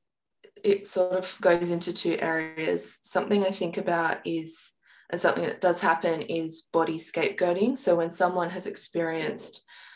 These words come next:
um, trauma, it, it can, it's a phenomena where you can take those feelings, so feelings of distress, feelings of, uh, being powerless,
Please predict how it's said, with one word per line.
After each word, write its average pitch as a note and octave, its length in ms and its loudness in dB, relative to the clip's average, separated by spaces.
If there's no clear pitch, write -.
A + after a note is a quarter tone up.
um, D#3+ 600 -4
trauma, E3+ 680 0
it, - 340 2
it - 260 -2
can, F#3+ 720 0
it's F3+ 200 -4
a F#3 40 -2
phenomena F3 640 2
where D#3+ 360 0
you E3 300 -4
can E3 240 -4
take - 360 -2
those E3 300 0
feelings, E3+ 720 -2
so E3+ 140 0
feelings E3+ 480 0
of E3 100 -8
distress, E3 680 0
feelings D#3+ 480 -2
of, D#3+ 180 -4
uh, D#3+ 220 4
being E3 280 2
powerless, F3 840 2